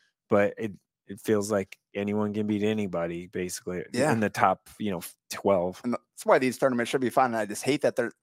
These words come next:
Speaker 2: at the same time, essentially, uh,
Speaker 1: Yeah,
Speaker 2: every
Speaker 1: they
Speaker 2: year,
Speaker 1: are.
Speaker 2: 'cause it's,
Speaker 1: Yeah.
Speaker 2: uh, but I mean, all those teams in Lincoln pretty bunched together from the results
Speaker 1: Mm-hmm.
Speaker 2: that we've seen so far. So the hac should be
Speaker 1: Mm-hmm.
Speaker 2: fun with that. Obviously, Kearney's the, the one seed there.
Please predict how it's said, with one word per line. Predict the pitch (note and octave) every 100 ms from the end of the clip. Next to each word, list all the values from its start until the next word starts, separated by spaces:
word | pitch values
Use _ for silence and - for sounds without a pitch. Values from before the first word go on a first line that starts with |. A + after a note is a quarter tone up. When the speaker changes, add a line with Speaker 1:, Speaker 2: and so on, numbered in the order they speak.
| _
Speaker 2:
at | - A#2+
the | -
same | C3+ B2
time, | A#2 A#2+ B2+
essentially, | B2 C3+ B2 D3 C#3 C#3 C3 -
uh, | A#2+
Speaker 1:
Yeah, | A#2 G2
Speaker 2:
every | - A#2+
Speaker 1:
they |
Speaker 2:
year, | -
Speaker 1:
are. |
Speaker 2:
'cause | G2+ G#2+
it's, | G#2+ - -
Speaker 1:
Yeah. | G2 F#2
Speaker 2:
uh, | G#2+ A2
but | A#2 G#2+ G#2+ _ _ _ _ -
I |
mean, | C3 B2+
all | C3
those | C#3+ B2+
teams | - C#3 A#2
in | A#2
Lincoln | A#2+ A2+ G#2 G2+ A#2+ _ _ _ _
pretty | D3 C#3+
bunched | B2 C3 -
together | A#2+ A#2 G#2+
from | G#2 A#2
the | A2
results | G#2+ A2+ G#2+
Speaker 1:
Mm-hmm. | F2+
Speaker 2:
that | F#2+
we've | G#2
seen | - G#2
so | - G#2
far. | - G2 F#2 F#2+
So | - F#2
the | G2+
hac | G#2 G#2+
should | F#2+ A2
be | G#2
Speaker 1:
Mm-hmm. |
Speaker 2:
fun | - A2 G#2+ A2
with | G#2 -
that. | A2 A2+ G2
Obviously, | - - G2+
Kearney's | - G2+ G2+ G#2+
the, | A#2+ -
the | G#2
one | G#2+ A2+ B2
seed | C#3+ C3
there. | C3+